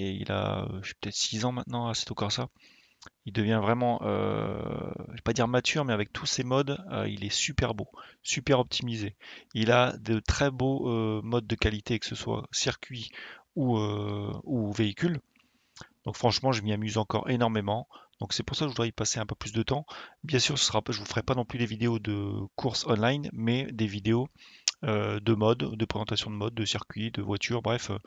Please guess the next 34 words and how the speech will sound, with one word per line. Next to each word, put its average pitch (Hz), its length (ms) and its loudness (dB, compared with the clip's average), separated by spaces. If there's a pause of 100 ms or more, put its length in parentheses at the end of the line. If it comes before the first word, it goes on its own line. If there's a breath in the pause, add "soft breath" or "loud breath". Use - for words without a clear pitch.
(280 loud breath)
n'hésitez 117 300 2
pas 117 240 8
à 104 60 4
me 104 100 -10
faire 110 160 0
des 107 60 2
retours, 107 460 0
euh, 104 40 -4 (300 loud breath)
sur - 160 -6
ce - 40 -2
que - 80 -2
vous 107 140 -2
voulez 117 200 0
comme 110 180 0
vidéo. 110 500 2
Euh, 98 380 0
je 98 80 -6
vous 98 80 -10
présenterai 104 400 -2
ça 131 160 2
de 113 60 -2
façon, 113 380 0 (280 loud breath)
comme 135 160 2
je 113 120 0
sais - 160 2
plus 110 240 -6
ou 104 40 -4
moins 104 240 -4 (320)
bien 107 160 2
le 101 60 -6
faire 120 220 -2
sans - 140 -6
me 98 120 -10
vanter, 104 320 -2